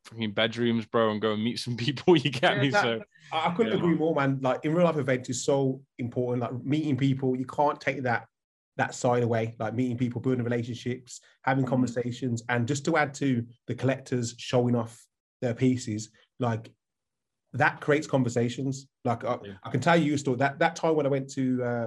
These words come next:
Speaker 2: when I met you in Manchester, um,
Speaker 1: Yeah.
Speaker 2: I, I wanted, I was, I, I wanted to find out who Kid Eight was. <laughs>
Speaker 1: Yeah, yeah, yeah.
Speaker 2: So, so, and I was,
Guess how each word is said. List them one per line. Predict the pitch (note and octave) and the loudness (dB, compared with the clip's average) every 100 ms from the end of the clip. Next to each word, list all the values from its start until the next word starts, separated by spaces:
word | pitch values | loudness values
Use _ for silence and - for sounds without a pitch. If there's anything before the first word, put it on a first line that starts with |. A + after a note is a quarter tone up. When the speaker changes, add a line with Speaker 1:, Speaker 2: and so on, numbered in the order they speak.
| G#2+ | -4
Speaker 2:
when | A2+ | -4
I | B2+ | -2
met | C3 | 0
you | A#2+ | 0
in | |
Manchester, | A#2+ A#2+ A#2+ - G#2 G#2+ _ _ _ _ _ | 0 0 -4 -4 -8 -10 _ _ _ _ _
um, | A#2 A2+ A2 G#2 - A#2 | -2 0 0 -4 -6 -2
Speaker 1:
Yeah. | |
Speaker 2:
I, | B2 A#2 A2+ - _ - | 0 0 -4 -16 _ -6
I | A#2 | 0
wanted, | C3 B2+ F2 A#2+ | 2 0 -2 -2
I | |
was, | A2+ - - | -2 -4 -14
I, | A2+ - - | -14 -10 0
I | |
wanted | A#2+ C3 B2+ | 2 2 2
to | |
find | A#2+ B2 | 0 0
out | A2 | 0
who | A#2 A#2 _ | -2 -4 _
Kid | - B2 | -4 -2
Eight | A#2 | -2
was. | A#2+ A#2 - - | -2 -4 -4 -8
<laughs> | D3 F3+ F3 - - | -2 0 -2 -8 -2
Speaker 1:
Yeah, | A#2+ A#2 | 2 4
yeah, | A2+ | 4
yeah. | A2+ A2 | 2 4
Speaker 2:
So, | - E3 D#3+ - C3 | 6 6 4 -6 -4
so, | A#2+ D#3 D3+ | 4 4 6
and | D3+ C#3 C3 C3 | 6 6 4 4
I | C#3+ | 6
was, | C#3 A#2+ | 6 2